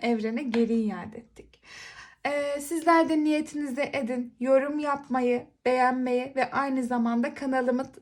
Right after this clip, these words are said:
abone olup takip etmeyi unutmayın. Bildirimlerinizi açık bırakın. Şu sıralar sık sık sizler için videolar çünkü çekmeye çalışacağım.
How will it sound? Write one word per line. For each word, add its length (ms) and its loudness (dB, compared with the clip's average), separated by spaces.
abone 340 0
olup 440 -2
takip 380 -4
etmeyi 340 -2
unutmayın. 500 -6
Bildirimlerinizi 720 -4
açık 360 -10
bırakın. 360 -6
Şu 120 -12
sıralar 460 -2
sık 220 -12
sık 200 -14
sizler 320 0
için 240 -6
videolar 440 0
çünkü 240 -8
çekmeye 460 -2
çalışacağım. 640 -4